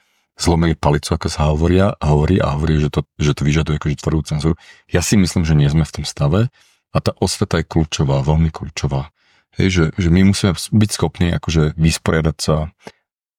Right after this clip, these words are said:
A to je to, to, čo si hovoril na začiatku, že demokratická spoločnosť musí sa byť schopná vysporiadať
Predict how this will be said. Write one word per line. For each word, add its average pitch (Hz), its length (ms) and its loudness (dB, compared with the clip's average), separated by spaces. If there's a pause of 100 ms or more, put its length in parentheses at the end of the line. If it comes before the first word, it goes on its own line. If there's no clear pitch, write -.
(360)
A 87 60 2 (240)
to 92 100 0
je 90 100 2
to, 78 220 -2
to, - 160 -2
čo - 80 -2
si - 160 -4
hovoril 80 160 2
na 71 80 2
začiatku, 71 480 -4
že 69 240 -6
demokratická 92 560 0
spoločnosť - 720 -4 (440)
musí 87 260 0
sa - 400 -2 (160)
byť - 160 -2
schopná - 320 -4
vysporiadať 78 560 -2